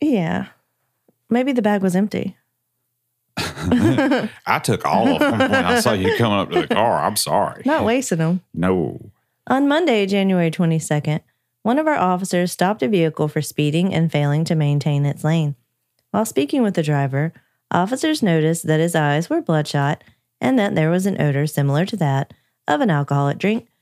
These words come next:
Speaker 1: emitting from within the vehicle. There were also several plastic cups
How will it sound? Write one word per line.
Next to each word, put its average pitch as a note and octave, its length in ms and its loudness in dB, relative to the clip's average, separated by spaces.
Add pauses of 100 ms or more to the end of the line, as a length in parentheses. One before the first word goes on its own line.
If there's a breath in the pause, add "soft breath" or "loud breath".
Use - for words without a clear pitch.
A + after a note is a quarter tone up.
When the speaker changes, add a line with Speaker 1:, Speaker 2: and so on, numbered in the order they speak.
(240)
Speaker 1:
emitting F4+ 400 0
from D#4+ 140 -2
within A#3 320 0
the A#3+ 80 0
vehicle. G#3 480 -2 (480)
There B3+ 100 0
were C4+ 140 0
also A3+ 440 0
several C#3 460 0
plastic C#3+ 540 -2
cups - 400 -2